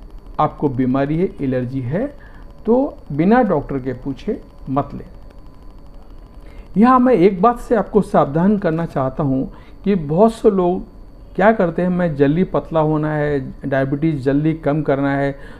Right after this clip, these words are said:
तो मैं एक गिलास के अंदर एक चम्मच के बजाय दो चम्मच, आ, मैं apple cider vinegar डालता हूँ, मैं जल्दी पतला हो जाऊँगा।" ऐसा आपको नहीं करना है, इससे आपको उल्टा नुकसान होगा,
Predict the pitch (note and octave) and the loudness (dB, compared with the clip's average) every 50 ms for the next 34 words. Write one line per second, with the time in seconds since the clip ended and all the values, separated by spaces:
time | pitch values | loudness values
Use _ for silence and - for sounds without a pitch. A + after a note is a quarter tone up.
0 | - - - - D#3 D3+ D3 D3 C#3+ D3 C#3+ D3+ D3 C#3 C#3+ D3 C3+ C#3+ C#3+ C#3+ | -18 -8 0 2 2 2 4 2 2 2 2 2 2 2 2 4 4 4 2 0
1 | - - - C#3+ C3+ C#3 C#3+ D3+ C#3+ C#3+ - - - - - - - - - - | -4 -2 0 2 2 2 4 2 2 0 -2 -8 -16 -18 -18 -18 -18 -20 -20 -20
2 | - - - - A3 A3+ A3+ - - G#3 F#3 F#3 F3+ F3 - - G3 F#3+ F3+ F#3+ | -20 -6 2 4 4 4 4 2 2 2 2 2 0 0 2 2 4 4 4 4
3 | F#3+ F#3+ D#3+ C3+ B2+ B2+ E3 A#3 B3+ B3 - E3+ D#3 E3 E3 E3 E3 - - - | 2 2 0 -2 0 2 4 4 4 4 2 2 2 4 0 -2 -2 -4 -10 -16
4 | - - - - - - - - - - - D3 C#3+ C#3 C#3 C#3 C3+ C#3 D3 D3 | -18 -18 -20 -20 -20 -20 -20 -20 -20 -10 -6 -2 -2 0 0 0 0 2 2 2
5 | C#3 C3+ - - - D3+ D3 D3+ - D#3 D3+ D3+ - D3 C3+ C3+ C#3+ C3+ B2+ C3 | 0 -2 -4 -2 0 0 2 4 2 2 2 2 -2 -4 0 0 0 0 0 0
6 | C3 C#3 C3+ C3 C#3 C3 B2+ B2+ A#2+ A#2 A#2 D3+ C#3+ C#3 C#3 C3 B2 C3 C3 C3+ | 0 0 0 0 0 -2 0 -2 -2 -2 -2 -2 0 0 0 -2 -2 0 0 2
7 | D3 D#3 D3 D#3 - A#2 B2+ C#3 C#3+ C3+ C3 A#2+ A#2 B2+ B2+ B2+ B2+ C#3+ G3 A#3 | 2 2 2 2 -2 -2 0 -2 -2 -2 -2 -2 -4 -4 -4 -4 -4 -4 -4 -6
8 | - - - - - - - - - G#3 G#3 - B3 G#3 G3+ G3+ - - G#3 C#3 | -8 -14 -20 -20 -20 -12 -2 0 0 2 2 2 2 2 0 0 0 2 2 4
9 | C3+ D3 D3 C#3+ C#3 C3 C3 B2+ B2 C#3 D#3 D3+ - - G3+ F#3 D#3 - - - | 4 4 2 2 -2 -6 -6 -4 -4 -4 -4 -2 0 0 0 0 -2 -2 0 2
10 | F#3 C#3+ B2+ B2 F3+ E3+ D3 C3+ B2+ - - - - D#3 D#3+ D3+ C3 B2 B2 A#2 | 2 2 2 0 -2 -2 -2 -2 -4 -6 -8 -4 -2 0 2 2 0 0 -2 -4
11 | A#2+ A#2 - | -6 -8 -10